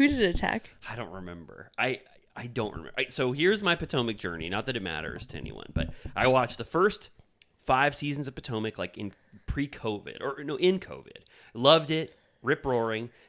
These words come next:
Speaker 2: Then we got to the Wendy and Mia stuff, and I was like, "I don't like either of these cast members. This isn't fun," and it felt like a huge lull. And then I went back to watch season six, and it is one of the worst seasons of a franchise I've ever seen in my life. So
Speaker 1: Mm-hmm.
Speaker 2: then, so I have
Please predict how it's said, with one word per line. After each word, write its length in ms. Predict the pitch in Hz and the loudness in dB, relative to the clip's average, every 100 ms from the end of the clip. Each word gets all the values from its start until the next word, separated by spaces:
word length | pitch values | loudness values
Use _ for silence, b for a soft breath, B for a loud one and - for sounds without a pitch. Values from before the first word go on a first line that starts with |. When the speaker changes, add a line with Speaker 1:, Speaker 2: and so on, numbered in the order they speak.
| b | b
Speaker 2:
Then 100 | 139 | -2
we 60 | |
got 140 | 175 165 | -2 -4
to 80 | 131 | -6
the 60 | |
Wendy 440 | 104 117 131 135 117 | -4 -4 -2 -4 -6
and 160 | 107 | -6
Mia 240 | 107 107 98 | -8 -8 -10
stuff, 360 | - 73 69 | -12 -14 -14
and 80 | 76 | -14
I 60 | 85 | -14
was 80 | |
like, 100 | 92 | -14
"I 120 | 92 110 | -14 -10
don't 260 | 135 135 | -8 -4
like 300 | 101 113 - | -2 -4 -6
either 220 | 120 117 | -8 -6
of 60 | 104 | -6
these 140 | 101 | -10
cast 320 | - 92 95 95 | -8 -8 -6 -8
members. 260 | 90 90 | -10 -8
This 140 | 95 101 | -10 -8
isn't 340 | 110 120 117 | -6 -8 -8
fun," 280 | 90 87 82 | -8 -8 -8
and 100 | 90 | -10
it 100 | 95 | -8
felt 180 | 110 113 | -6 -6
like 140 | - | -6
a 60 | 82 | -10
huge 440 | - 113 113 107 | -10 -6 -6 -6
lull. 540 | 90 82 90 - - - B B | -8 -6 -4 -6 -10 -16 B B
And 100 | B | B
then 80 | 135 | 2
I 40 | 147 | 2
went 180 | 135 | 2
back 240 | 104 135 - | 2 0 -2
to 80 | 107 | -2
watch 300 | 95 - - _ | -4 -4 -18 _
season 260 | - 104 95 | -12 -12 -10
six, 300 | - 98 107 | -8 -8 -4
and 80 | 120 | 2
it 100 | 185 | 2
is 100 | 127 | 2
one 120 | 85 | -4
of 20 | |
the 60 | 80 | -8
worst 300 | 87 82 - | -8 -10 -10
seasons 400 | 85 80 76 - | -14 -12 -16 -12
of 400 | 85 80 87 _ | -10 -10 -12 _
a 60 | 98 | -16
franchise 460 | - 90 92 87 | -12 -12 -10 -14
I've 120 | 87 87 | -12 -12
ever 220 | 82 78 | -12 -14
seen 400 | - 90 - - | -14 -14 -16 -16
in 80 | 90 | -14
my 140 | 73 | -12
life. 300 | 65 50 - | -12 -12 -12
So 120 | - 226 | -4 0
Speaker 1:
Mm-hmm. 80 | |
Speaker 2:
then, 160 | 117 110 - B B B | 0 -2 -6 B B B
so 120 | - | 0
I 100 | 127 | 2
have 340 | 131 120 104 | 4 2 0